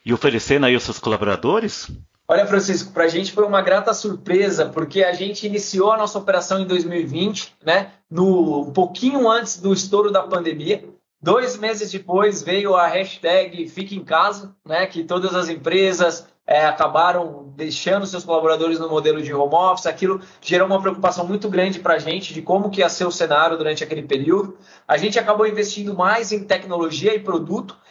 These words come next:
Speaker 2: E em dois mil e vinte e um, quando a gente teve a baixa e, e o mercado começou realmente a reaquecer, as pessoas voltaram a viver uma vida mais normal,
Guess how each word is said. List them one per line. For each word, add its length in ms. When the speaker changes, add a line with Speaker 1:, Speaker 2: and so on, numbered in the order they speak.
Speaker 2:
E 120
em 80
dois 260
mil 180
e 80
vinte 260
e 60
um, 200
quando 160
a 40
gente 240
teve 200
a 80
baixa 440
e, 460
e 60
o 80
mercado 420
começou 460
realmente 580
a 100
reaquecer, 880
as 120
pessoas 400
voltaram 600
a 80
viver 260
uma 160
vida 260
mais 220
normal, 640